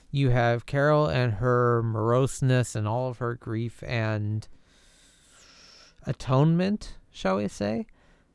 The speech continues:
Then you have Monica's and her abandonment and all that issue. But then you have uh,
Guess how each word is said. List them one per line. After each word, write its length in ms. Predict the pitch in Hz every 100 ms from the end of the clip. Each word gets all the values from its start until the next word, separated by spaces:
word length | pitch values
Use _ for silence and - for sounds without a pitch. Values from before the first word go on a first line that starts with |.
| -
Then 220 | 139 123
you 100 | 135
have 180 | 131 123
Monica's 960 | 113 117 135 - 131 127 127 127 120 -
and 320 | 117 113 113
her 420 | 98 123 113 107
abandonment 800 | - 101 110 127 127 123 123 123
and 120 | 107
all 220 | 110 127 117
that 420 | 131 151 98 101 -
issue. 500 | 117 95 - 113 175 _ _ _ _ _
But 180 | 160 139
then 320 | 127 180 196 165
you 160 | 160 156
have 600 | 131 147 143 131 131 - _ _ _ _
uh, 600 | 156 127 117 120 127 139